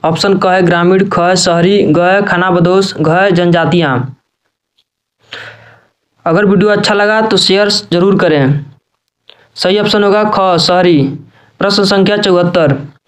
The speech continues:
सिंधु सभ्यता के घर किससे बनाए जाते थे? ऑप्शन क है लकड़ी से, ख है बांस से, ग है ईंट से, घ है पत्थर से।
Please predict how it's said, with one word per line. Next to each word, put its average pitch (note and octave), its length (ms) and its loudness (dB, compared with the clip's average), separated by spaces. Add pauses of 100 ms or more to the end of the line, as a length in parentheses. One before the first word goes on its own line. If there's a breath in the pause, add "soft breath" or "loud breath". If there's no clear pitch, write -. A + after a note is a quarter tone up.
(240 loud breath)
सिंधु F#3+ 320 0
सभ्यता G#3 340 0
के G3 160 0
घर F#3+ 260 2
किससे - 360 -2
बनाए F#3+ 240 0
जाते E3+ 280 0
थे? D#3 160 0 (360)
ऑप्शन F#3+ 360 0
क F#3+ 100 -2
है F#3 160 2
लकड़ी F3+ 360 2
से, G3 180 0 (340)
ख - 80 -4
है G3 220 2
बांस F3 380 -2
से, G3+ 100 0 (120)
ग E3 120 2
है F#3+ 280 0
ईंट F3 160 2
से, - 200 0 (180)
घ D3+ 140 -2
है F3+ 240 0
पत्थर F3 340 0
से। D3+ 220 0